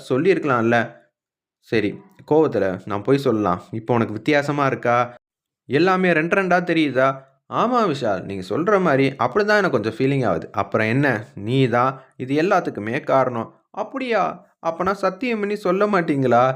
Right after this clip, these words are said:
"ஏய், நேத்திலேருந்து நான் ரொம்பவே வந்து கஷ்டப்படுத்திட்டேன். திருப்பி என் பின்னாடி வந்தேன்,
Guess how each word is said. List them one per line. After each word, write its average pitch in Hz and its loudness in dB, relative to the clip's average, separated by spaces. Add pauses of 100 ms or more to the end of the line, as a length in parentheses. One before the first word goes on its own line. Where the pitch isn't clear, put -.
(380)
"ஏய், 151 2 (320)
நேத்திலேருந்து 170 2
நான் 180 2
ரொம்பவே 151 2
வந்து 165 0
கஷ்டப்படுத்திட்டேன். 139 -2 (320)
திருப்பி 165 -2
என் 185 4
பின்னாடி 170 2
வந்தேன், 147 0